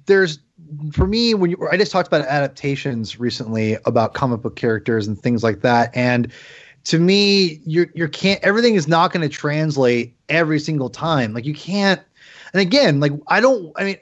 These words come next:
I think all three of us agree, and, and we all love the M C U Spider-Man, so this is,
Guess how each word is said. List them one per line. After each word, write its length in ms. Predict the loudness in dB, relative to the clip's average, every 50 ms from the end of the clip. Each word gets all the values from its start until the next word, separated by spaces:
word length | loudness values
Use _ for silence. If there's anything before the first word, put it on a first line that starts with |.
| _ -6 -4
I 80 | -2
think 180 | -2 -2 -4 -4
all 220 | -2 0 0 0 0
three 260 | -4 -8 -8 -6 -2
of 60 | -2
us 140 | -2 -2 -2
agree, 600 | -6 -6 -2 -2 0 2 2 4 4 4 2 2
and, 160 | 0 -2 -2 0
and 200 | 0 2 4 6
we 80 | 6
all 120 | 6 6 6
love 240 | 4 4 2 2 0
the 120 | -4 -4
M 100 | -4 -8
C 140 | -8 -10 -10
U 80 | -12
Spider-Man, 520 | -10 -4 0 0 0 0 -2 -4 -6 -10 -8
so 140 | -6 -6 -6
this 160 | -6 -8 -10
is, 100 | -12